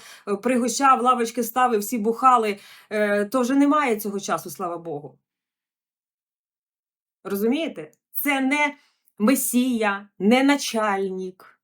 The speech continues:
не оттуда, не щось таке. Це функція. Є людина, має виконувати функцію.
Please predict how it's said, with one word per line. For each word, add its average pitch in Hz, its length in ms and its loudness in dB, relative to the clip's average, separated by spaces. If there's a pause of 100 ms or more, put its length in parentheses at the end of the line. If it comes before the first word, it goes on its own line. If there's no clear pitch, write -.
(120)
не 240 260 2
оттуда, 208 840 -4 (220)
не 233 140 4
щось 277 260 -4
таке. 254 440 -4
Це - 140 -8
функція. 269 640 -6 (600)
Є 214 260 2
людина, 262 400 0
має 208 220 0
виконувати 214 500 -2
функцію. 170 580 -14